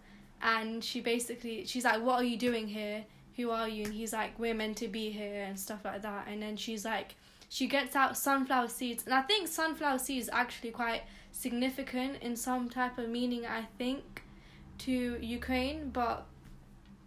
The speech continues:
yeah, so she took out these sunflower seeds and she basically offered it to the Russian soldier, and she was like, "Here, take this. You're gonna need it for, for when you die on Ukraine's soil. At least sunflower,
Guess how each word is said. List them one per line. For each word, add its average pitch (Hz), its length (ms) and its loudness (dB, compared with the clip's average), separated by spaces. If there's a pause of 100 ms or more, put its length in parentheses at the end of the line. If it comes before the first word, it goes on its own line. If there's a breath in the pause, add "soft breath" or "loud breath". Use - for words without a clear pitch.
(400 loud breath)
yeah, 262 220 6
so 254 180 2
she 269 180 2
took 349 260 4
out 320 240 4
these 247 200 0
sunflower 254 460 4
seeds 233 600 0
and 220 480 2 (240 loud breath)
she - 200 -2
basically 269 480 4
offered 269 320 2
it 247 180 2
to 247 120 -4
the 226 120 -2
Russian 226 440 -2
soldier, 226 380 -2
and 220 120 -4
she 220 120 -6
was 233 160 -2
like, 220 160 2 (280 loud breath)
"Here, 262 220 6
take 262 380 6
this. 247 400 2
You're 254 80 4
gonna 254 180 4
need 254 220 4
it 233 120 2
for, 240 160 -2 (240)
for - 120 -4
when 240 200 2
you 226 120 0
die 233 280 4
on 220 160 0
Ukraine's 226 560 -4
soil. 214 680 0 (300 loud breath)
At 220 160 4
least 240 200 0
sunflower, 226 800 2